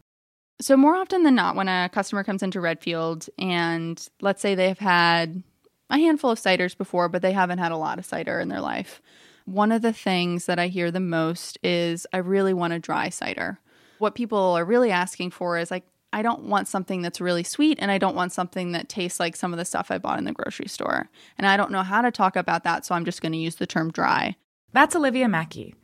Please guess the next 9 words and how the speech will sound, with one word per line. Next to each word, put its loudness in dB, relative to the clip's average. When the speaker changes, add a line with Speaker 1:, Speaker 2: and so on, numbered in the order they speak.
Speaker 2:
She's -2
the -4
co-owner 4
of 2
Redfield 2
Cider -2
in -4
Oakland, -2
California. -4